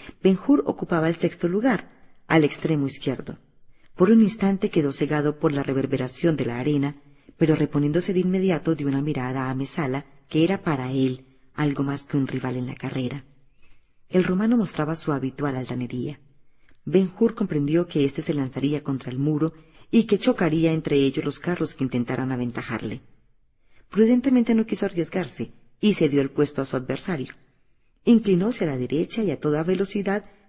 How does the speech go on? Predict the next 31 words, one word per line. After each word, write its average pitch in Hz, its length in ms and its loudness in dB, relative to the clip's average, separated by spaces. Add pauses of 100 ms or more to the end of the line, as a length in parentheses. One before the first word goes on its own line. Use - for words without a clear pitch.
de 196 120 6
sus 208 220 0
corceles 139 540 -2
sobrepasó 143 440 -2
oblicuamente 151 600 -2
a - 20 -2
los 143 160 -2
demás 123 300 -2
competidores 156 800 -4 (280)
y 220 120 0
logró 208 320 2
colocarse 151 580 -6
junto 143 340 -6
a 127 40 -6
Mesala 135 500 -6 (320)
por 151 140 0
el 135 140 2
lado 135 240 -4
exterior. 123 640 -6 (880)
La 160 140 2
destreza 160 480 0
de 226 100 0
su - 180 -6
maniobra 180 540 0 (300)
arrancó 208 580 4
gritos 190 380 2
de 170 100 4
entusiasmo 151 680 -2
en 147 120 -2
el 143 140 -4
público. 113 580 -4